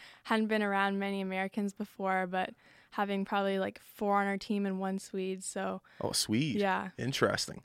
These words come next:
Speaker 2: Is that common in college hockey? Like, is there a lot of European players? Like, when I think about it, I just think Americans and Canadians.
Speaker 1: Yeah, no, I don't think there is really that many. I mean, I know certain teams like to recruit over there, and my coaches are always looking, but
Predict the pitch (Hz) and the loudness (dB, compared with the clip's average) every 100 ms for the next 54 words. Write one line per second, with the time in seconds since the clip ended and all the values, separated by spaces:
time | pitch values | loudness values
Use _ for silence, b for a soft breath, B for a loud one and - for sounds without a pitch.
0 | b b b 127 180 277 202 170 190 190 | b b b 10 10 10 8 8 8 4
1 | 180 - - 170 170 165 143 170 185 165 | 2 -2 0 4 6 8 6 6 2 4
2 | 156 170 156 156 160 160 151 131 147 165 | 6 8 8 6 4 2 2 2 2 2
3 | 165 180 139 120 127 131 - 143 131 107 | 2 4 2 4 6 8 8 6 8 8
4 | 107 113 120 - 113 113 107 110 110 110 | 10 10 8 4 6 6 8 8 6 2
5 | 107 104 104 101 110 98 50 - - b | 2 0 2 2 2 0 -4 -12 -18 b
6 | b 233 247 240 226 226 226 208 220 233 | b 6 10 10 8 6 8 6 4 2
7 | 285 277 214 208 220 202 202 196 190 202 | -2 0 2 2 2 2 4 4 2 2
8 | 196 202 196 190 - 202 196 190 190 185 | 0 0 -2 -4 -6 -6 -4 -2 -4 -6
9 | - - - 208 208 202 202 220 208 196 | -8 -8 -4 0 2 2 2 0 0 -2
10 | - 202 196 190 190 185 - 190 196 196 | -2 -2 -2 -2 -4 -6 -6 -6 -4 -6
11 | 190 202 196 196 196 196 202 202 196 196 | -4 -4 -2 0 0 -2 -2 -2 -4 -6
12 | b b - 214 - 208 - 202 196 190 | b b -2 -2 2 0 0 -2 0 2
13 | 190 190 190 190 - 196 190 190 185 | 2 0 -2 -4 -2 -4 -2 -2 -4